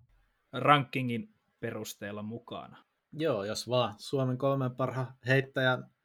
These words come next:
Speaker 2: joukkoon mahtuu. Ja sama hommahan taisi olla, tai olikin vuosi sitten, vuosikin sitten Etelätalolla, että olympialaisiin meni aika tämmöiseen niinku varmalla rankingilla. Ja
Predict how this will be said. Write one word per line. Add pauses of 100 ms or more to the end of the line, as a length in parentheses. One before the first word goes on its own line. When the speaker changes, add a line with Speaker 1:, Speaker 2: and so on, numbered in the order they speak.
(240)
Speaker 2:
joukkoon
mahtuu.
Ja
sama
hommahan
taisi
olla, (360)
tai
olikin
vuosi
sitten,
vuosikin
sitten
Etelätalolla,
että
olympialaisiin
meni
aika
tämmöiseen
niinku (500)
varmalla
rankingilla. (140)
Ja